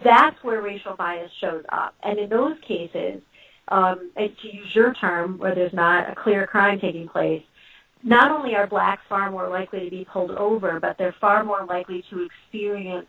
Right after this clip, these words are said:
it as a stop gone wrong. And so that research, and it, it,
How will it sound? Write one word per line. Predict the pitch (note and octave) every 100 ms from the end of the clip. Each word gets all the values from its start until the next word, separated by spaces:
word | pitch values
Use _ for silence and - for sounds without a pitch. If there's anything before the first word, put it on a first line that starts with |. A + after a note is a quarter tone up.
| -
it | G3 F3+ F#3+
as | F#3 E3+
a | F3 F3 -
stop | G#3 F#3 -
gone | F3+ E3+ D#3+
wrong. | E3+ - - _ - - _ -
And | G#3 G3+
so | G#3+ G3+ F#3+
that | A3 C#4 C4
research, | A3 G#3 F#3 F3+ F3 - -
and | G3
it, | F3+ - -
it, | G#3 -